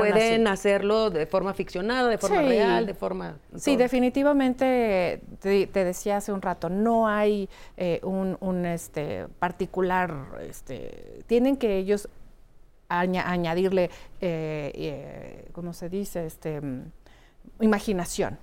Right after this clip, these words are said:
Speaker 1: Claro.
Speaker 2: ¿no? O sea, yo nunca me subí al buque escuela, pero s-, yo m-,
Speaker 1: Claro.
Speaker 2: nunca lo hice físicamente o en,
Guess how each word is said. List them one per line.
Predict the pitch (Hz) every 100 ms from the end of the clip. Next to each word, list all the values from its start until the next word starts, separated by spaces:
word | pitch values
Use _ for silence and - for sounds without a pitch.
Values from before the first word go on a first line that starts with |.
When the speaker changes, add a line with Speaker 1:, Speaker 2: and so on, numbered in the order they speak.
| -
Speaker 1:
Claro. | 208 214 175
Speaker 2:
¿no? | 202 220
O | 202
sea, | 196 208
yo | 214
nunca | 254 294 302
me | 294
subí | 262 233 233
al | 220
buque | 208 214 208
escuela, | - 254 285 294 285
pero | 208 190 180 170 160 - -
s-, | - -
yo | 190 277 285 285
m-, | 277
Speaker 1:
Claro. | 226 220 196
Speaker 2:
nunca | 185 202 214 220
lo | 262 240
hice | 233
físicamente | 240 233 226 214 226 240 247
o | 214
en, | 180